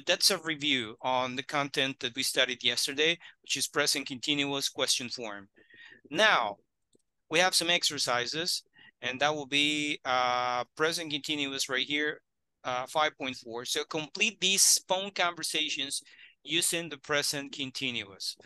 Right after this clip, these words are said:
So it's the same idea, the same concept. You have to use, in s-, uh, sometimes you have to use the question form.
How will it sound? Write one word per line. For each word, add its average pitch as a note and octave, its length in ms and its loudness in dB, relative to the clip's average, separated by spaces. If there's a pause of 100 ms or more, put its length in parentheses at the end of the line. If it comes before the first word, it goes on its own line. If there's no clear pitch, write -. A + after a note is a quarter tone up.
(380)
So - 240 -2
it's - 240 -4
the D#3 120 -2
same G#3+ 340 2
idea, G3 440 0
the E3 120 0
same F#3 280 4
concept. F3 640 -2 (340)
You D#3 160 0
have F#3 240 -2
to E3 100 -6
use, D#3+ 480 0
in C#3 120 -2
s-, - 200 0
uh, - 200 -6
sometimes F#3 640 2
you C#3+ 100 -2
have D#3 220 2
to D3 80 -10
use C#3 240 -4
the C3+ 100 -8
question C#3+ 420 -2
form. C#3+ 420 -6